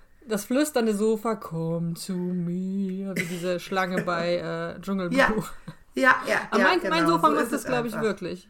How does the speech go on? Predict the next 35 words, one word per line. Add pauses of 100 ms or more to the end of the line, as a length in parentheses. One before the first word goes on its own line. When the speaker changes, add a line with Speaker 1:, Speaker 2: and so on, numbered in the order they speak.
Speaker 1:
Mein
Sofa
macht
das. (100)
Speaker 2:
Okay,
also
ist
es
ein
aktiver
Vorgang (180)
Speaker 1:
Ist
ein
aktiver
Speaker 2:
des
Speaker 1:
Vorgang,
den
ich
Speaker 2:
Sofas?
Speaker 1:
nicht
beeinflussen
kann.
<laughs>
Ja. (240)
Speaker 2:
<laughs>
Ich
verstehe, (160)
ich
verstehe.
Speaker 1:
Nee,
Speaker 2:
Gut,
Speaker 1:
ich
weiß,
Speaker 2:
okay. (240)
Speaker 1:
nein.